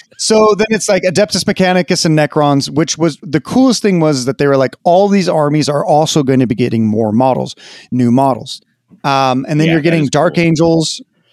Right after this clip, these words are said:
Speaker 1: Cor-, uh, Orcs, Adeptus Custodes, Tau, and Chaos Space Marines in spring of twenty twenty-four. Now, there's a lot of people online that are upset that, "Why didn't Guard get more stuff? They just came out. Why do they have to wait for their codex?"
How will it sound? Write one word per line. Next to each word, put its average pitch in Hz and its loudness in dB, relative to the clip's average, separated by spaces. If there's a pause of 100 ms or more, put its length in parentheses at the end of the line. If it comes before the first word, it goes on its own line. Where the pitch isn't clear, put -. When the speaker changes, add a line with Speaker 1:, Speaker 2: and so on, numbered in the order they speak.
(120)
Speaker 1:
Cor-, 175 0
uh, 139 0
Orcs, - 0 (120)
Adeptus 156 -4
Custodes, 131 0
Tau, 131 0
and 123 -2
Chaos 127 -2
Space - -2
Marines 131 0 (360)
in 131 -2
spring 175 0
of - -8
twenty 139 0
twenty-four. 123 -2 (520)
Now, 190 0
there's 240 0
a 254 2
lot 226 2
of 339 0
people 233 0
online 156 0 (100)
that 151 0
are 151 2
upset 208 -2
that, 143 -2 (320)
"Why 247 2
didn't 247 -2
Guard 226 0
get 220 -4
more 190 2
stuff? 175 -2
They 196 0
just 208 -2
came 208 0
out. 180 0
Why 165 2
do 220 2
they 208 0
have 180 -2
to 180 -8
wait 190 -2
for 175 -4
their 170 0
codex?" 156 0